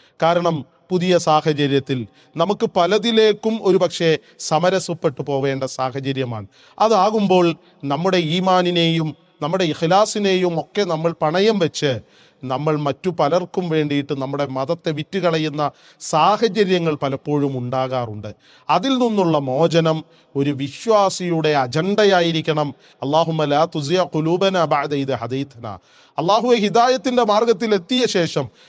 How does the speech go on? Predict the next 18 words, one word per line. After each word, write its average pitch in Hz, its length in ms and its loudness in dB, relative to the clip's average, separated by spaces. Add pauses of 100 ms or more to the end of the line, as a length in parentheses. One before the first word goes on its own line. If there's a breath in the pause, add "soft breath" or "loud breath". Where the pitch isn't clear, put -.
(120 soft breath)
ഞങ്ങളെ 185 400 2
നീ 196 140 0
വഴിപിഴപ്പിക്കല്ലേ." 208 920 2
വിശ്വാസി 170 580 -2
എപ്പോഴും 185 500 0
പ്രാർത്ഥിച്ചു 175 520 -4
കൊണ്ടിരിക്കണമെന്ന് 139 760 -4 (420 soft breath)
പ്രവാചകൻ 160 640 2
പഠിപ്പിച്ചത് 143 460 -4
വെറുതെയല്ല. 127 560 -2 (420 soft breath)
അതുകൊണ്ട് 214 460 4
തന്നെ 160 200 2 (360 soft breath)
നമ്മുടെ 143 240 -2
ജീവിതത്തിൽ 175 640 0 (400 soft breath)
നാം 143 360 0
നന്മകൾ 180 520 0
ചെയ്യുമ്പോൾ 165 540 0 (340 soft breath)
നന്മകൾ 170 720 0